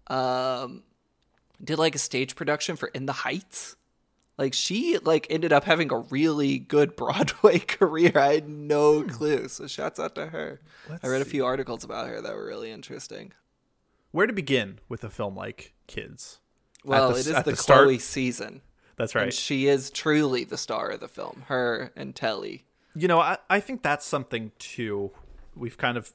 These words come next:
Speaker 2: mostly focused on its, its reputation, but, like, its perspective and its P O V, I think, um,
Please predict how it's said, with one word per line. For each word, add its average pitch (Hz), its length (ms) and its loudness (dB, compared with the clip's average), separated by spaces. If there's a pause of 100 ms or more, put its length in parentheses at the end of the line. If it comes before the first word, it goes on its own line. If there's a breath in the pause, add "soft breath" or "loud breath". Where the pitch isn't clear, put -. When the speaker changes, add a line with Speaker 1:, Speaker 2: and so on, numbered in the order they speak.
(120)
Speaker 2:
mostly 120 400 -6
focused 107 360 -10
on 104 120 -8
its, - 260 -20
its - 200 -18
reputation, 107 720 -10
but, 110 160 -8
like, 107 260 -10 (640 soft breath)
its - 480 -6 (240)
perspective 165 840 -4
and 120 100 -4
its - 200 -8
P 131 240 -6
O 113 120 -2
V, 120 500 -8 (120)
I 143 100 4
think, - 720 -6 (500)
um, 101 560 -2